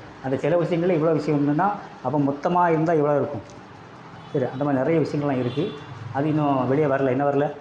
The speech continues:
இன்னும் வராது. அது, அதை எடுக்கக்கூடிய ஆட்கள்லாம் போயாச்சு. என்ன போயாச்சு? ஒரு காலகட்டம் முடிஞ்சு போச்சு. இப்போ கடைசியா நம்ம தான் கொஞ்சம், கொஞ்சம் ஏஜில் நம்ம தான் இருக்கோம். வேற நம்ம கீழே உள்ள ஏஜில் மக்கள் தான் இருக்காங்க.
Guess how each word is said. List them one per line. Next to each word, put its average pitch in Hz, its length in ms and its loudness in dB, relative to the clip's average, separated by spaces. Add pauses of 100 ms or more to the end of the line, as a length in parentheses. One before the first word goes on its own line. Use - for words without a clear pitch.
(240)
இன்னும் 135 200 0
வராது. 143 240 2 (920)
அது, 131 100 0 (220)
அதை 143 180 2 (140)
எடுக்கக்கூடிய 156 460 2
ஆட்கள்லாம் 147 360 0
போயாச்சு. 139 340 0
என்ன 135 140 -2
போயாச்சு? 139 300 0 (440)
ஒரு 135 160 -2
காலகட்டம் 151 460 2
முடிஞ்சு 147 240 -2
போச்சு. 120 180 -4 (120)
இப்போ 135 180 -4
கடைசியா 156 400 2
நம்ம 147 200 2
தான் 147 120 2
கொஞ்சம், 151 220 0
கொஞ்சம் 139 180 4
ஏஜில் 165 320 0
நம்ம 143 180 0
தான் 139 120 2
இருக்கோம். - 200 -6 (540)
வேற 147 100 2 (140)
நம்ம 151 220 0
கீழே 175 160 2
உள்ள 160 100 2 (140)
ஏஜில் 151 180 2
மக்கள் 143 240 0
தான் 139 100 2
இருக்காங்க. 131 320 0